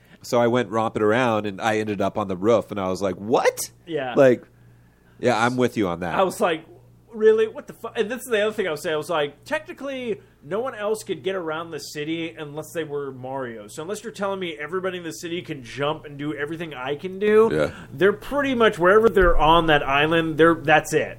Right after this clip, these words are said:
Speaker 2: They're like, "I've never seen what's over there."
Speaker 1: That's,
Speaker 2: I was
Speaker 1: it's, it's a weird city, too,
Speaker 2: It's a,
Speaker 1: because, like,
Speaker 2: yeah.
Speaker 1: all the people look the same, and, but then the mayor looks hot.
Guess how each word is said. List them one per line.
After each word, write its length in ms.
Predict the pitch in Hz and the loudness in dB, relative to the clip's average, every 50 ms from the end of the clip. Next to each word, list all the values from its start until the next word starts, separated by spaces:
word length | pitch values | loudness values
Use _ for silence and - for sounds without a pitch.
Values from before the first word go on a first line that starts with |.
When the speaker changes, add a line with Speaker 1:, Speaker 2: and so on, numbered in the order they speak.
| - - - | -14 -12 -8
Speaker 2:
They're 140 | - - - | -6 -4 -2
like, 300 | 165 156 139 139 131 - | -2 0 -2 -2 -2 -2
"I've 240 | 117 220 302 320 349 | 0 0 2 2 2
never 200 | 330 330 320 - | 0 0 0 0
seen 320 | - - 330 339 339 330 | 0 0 -2 -2 0 2
what's 180 | 320 311 311 - | 0 0 2 0
over 220 | 330 320 320 330 | 0 0 0 0
there." 580 | 330 339 339 349 359 359 349 330 277 196 147 - - - | 4 6 8 8 8 8 8 8 6 4 2 0 0 2
Speaker 1:
That's, 200 | 139 160 277 - | 2 2 4 2
Speaker 2:
I 40 | |
was 60 | 113 143 | 2 0
Speaker 1:
it's, 240 | - - - - - | 0 -2 -6 -6 -4
it's 160 | 113 127 - | -4 0 2
a 40 | 143 | 2
weird 320 | 120 113 170 214 202 151 - | 2 4 4 4 4 2 0
city, 260 | - 123 117 113 95 | 0 0 2 2 0
too, 200 | - - 107 120 | 0 0 0 0
Speaker 2:
It's 100 | 127 135 | 2 2
a, 20 | |
Speaker 1:
because, 240 | 135 - 107 92 - | 2 2 2 4 6
like, 160 | 104 92 87 | 4 4 4
Speaker 2:
yeah. 60 | - - | 4 2
Speaker 1:
all 100 | 107 120 | 2 2
the 100 | 123 117 | 2 0
people 340 | - - 135 - 131 110 90 | -2 -4 -6 -4 -4 -4 -2
look 160 | 104 110 - | -2 -4 -4
the 80 | - 156 | -6 -8
same, 320 | - - 160 160 160 151 | -6 -6 -6 -4 -4 -4
and, 160 | 135 101 92 | -6 -8 -6
but 160 | 90 107 95 - | -6 -6 -4 -4
then 140 | 117 104 | -4 -4
the 80 | 101 95 | -4 -4
mayor 340 | 92 90 92 101 110 117 110 | -4 -2 0 0 0 0 0
looks 220 | 98 92 - - | 0 -2 -4 -6
hot. 400 | - - 85 90 98 127 - - | -8 -8 -4 -2 -2 -2 -4 -6